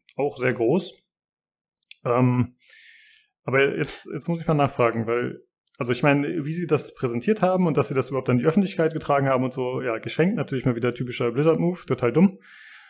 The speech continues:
Ähm, aber das Tool an sich ist doch eigentlich, soll doch nur eine Abweichung von der Norm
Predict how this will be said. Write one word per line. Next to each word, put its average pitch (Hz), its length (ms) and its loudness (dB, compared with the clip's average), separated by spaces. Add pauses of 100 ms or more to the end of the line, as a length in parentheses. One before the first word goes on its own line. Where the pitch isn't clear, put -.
(360)
Ähm, 135 540 2 (420)
aber 139 320 2
das 151 240 -4
Tool 214 320 -4
an 143 180 2
sich - 420 -6 (400)
ist - 240 -6
doch - 200 -2
eigentlich, 196 540 2
soll 151 200 4
doch 180 200 2
nur 156 160 2
eine 165 360 0 (360)
Abweichung 208 760 0
von 190 220 -2
der 185 160 0
Norm 127 720 4